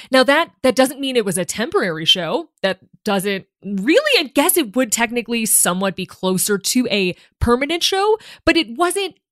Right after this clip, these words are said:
put up and then expected to last forever and ever and ever and ever. However, Happily Ever After was something like Illuminations. It was the new nighttime show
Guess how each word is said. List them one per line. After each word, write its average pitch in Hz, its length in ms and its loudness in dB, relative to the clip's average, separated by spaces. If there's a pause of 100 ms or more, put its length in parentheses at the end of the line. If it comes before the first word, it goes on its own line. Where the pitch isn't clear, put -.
(240)
put 302 300 -2
up 247 280 2
and 233 140 -4
then 202 320 -4
expected - 600 -2
to 208 80 -6
last 180 340 0
forever 208 440 -4
and 196 180 -6
ever 185 200 -4
and 185 160 -6
ever 170 300 -6
and 170 160 -8 (220)
ever. 175 340 -6 (100)
However, 311 280 2
Happily 349 420 0
Ever 254 200 0
After 269 420 0 (440)
was 294 420 4
something 277 380 0
like 196 340 2
Illuminations. 196 800 0
It 214 120 2
was 196 160 0
the 262 560 2
new 220 480 0
nighttime 190 600 -4
show 170 560 -2